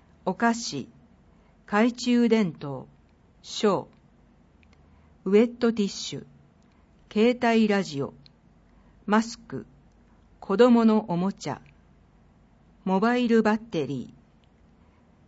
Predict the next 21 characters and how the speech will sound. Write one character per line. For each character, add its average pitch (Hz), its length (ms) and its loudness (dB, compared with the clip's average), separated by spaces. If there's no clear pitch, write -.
メ 226 160 2
ガ 220 160 4
ネ 165 120 -2
や 143 220 -6
コ 202 160 0
ン 240 80 2
タ 233 120 -2
ク 233 120 -14
ト 220 100 0
レ 208 140 0
ン 156 100 -6
ズ、 - 260 -12
緊 254 300 4
急 240 260 2
薬 214 300 0
品、 123 360 -8
絆 180 280 2
創 196 280 -2
膏 170 340 -6
な 156 180 -6
ど、 123 160 -14